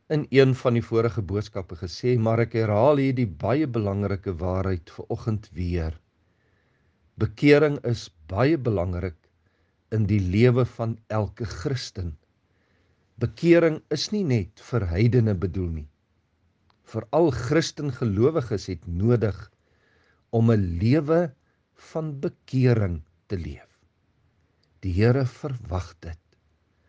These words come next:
Paulus se brief aan die Efesiërs, wat 'n brief ook vir ons is, wys duidelik hoe belangrik bekering is. Tot dusver het ons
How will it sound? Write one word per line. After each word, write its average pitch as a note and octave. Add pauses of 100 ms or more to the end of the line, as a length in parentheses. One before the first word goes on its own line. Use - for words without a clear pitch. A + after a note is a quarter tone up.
(380)
Paulus C3+
se A2+
brief B2+
aan A2
die F#2+
Efesiërs, B2+
wat A2+
'n F2+
brief C3+
ook A#2+
vir -
ons F3
is, - (720)
wys A#2 (100)
duidelik G#2+ (140)
hoe A2
belangrik F#2 (640)
bekering F#2
is. D#2+ (1160)
Tot D#3
dusver C#3
het A#2
ons B2+